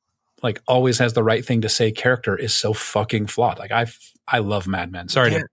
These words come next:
Speaker 2: I don't even know if
Speaker 1: interrupt
Speaker 2: he's
Speaker 1: your
Speaker 2: a,
Speaker 1: top
Speaker 2: I
Speaker 1: five.
Speaker 2: don't think he's a bad dude. He's just a complex dude. Um, uh, I remember I started watching Mad Men when I was still at Mormon. And so it's like, I had that lens, especially in, you know, the bit, and this is the, the first episode where you find out he's cheating on his wife. And I'm just like,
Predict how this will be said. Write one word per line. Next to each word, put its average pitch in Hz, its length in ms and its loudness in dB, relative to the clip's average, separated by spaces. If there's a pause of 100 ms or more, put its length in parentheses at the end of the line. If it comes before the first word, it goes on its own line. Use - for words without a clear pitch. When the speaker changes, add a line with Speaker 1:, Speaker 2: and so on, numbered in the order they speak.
(120)
Speaker 2:
I 156 40 0
don't 202 120 2
even 233 120 2
know 147 80 4
if 117 80 2
Speaker 1:
interrupt - 20 6
Speaker 2:
he's 123 60 4
Speaker 1:
your 107 80 0
Speaker 2:
a, - 40 4
Speaker 1:
top 101 160 0
Speaker 2:
I 117 40 -8
Speaker 1:
five. 127 140 4
Speaker 2:
don't 196 140 0
think 196 160 0
he's 135 100 0
a 107 40 2
bad 123 280 2
dude. 87 180 4
He's 90 120 0
just 117 200 -2
a 98 420 2
complex 135 540 -2
dude. 92 440 -4
Um, 85 640 -2 (1500)
uh, 95 40 -6 (120)
I 131 100 2
remember 175 440 4
I 131 60 2
started 165 340 2
watching 135 260 2
Mad 117 180 4
Men 113 160 4
when 110 100 2
I 107 80 2
was 104 140 0
still 113 260 2
at 101 60 0
Mormon. 98 600 -2 (120)
And 113 140 -2
so 117 220 4
it's - 160 0
like, 113 140 4
I 110 60 4
had 135 120 4
that 117 180 2
lens, 110 300 2
especially 113 300 2
in, 104 200 -2
you 104 160 0
know, 92 180 2
the 95 140 -2
bit, 92 260 2
and 113 140 2
this 117 140 4
is 92 60 -4
the, 101 80 2 (120)
the 113 120 0
first - 280 0
episode 90 500 2
where 87 120 2
you 87 120 -4
find 92 260 0
out 78 180 2
he's 87 360 -4
cheating 85 360 -6
on 85 80 -2
his 80 160 -6
wife. 87 320 0
And 87 100 -4
I'm 87 100 -2
just - 180 -6
like, 78 280 -4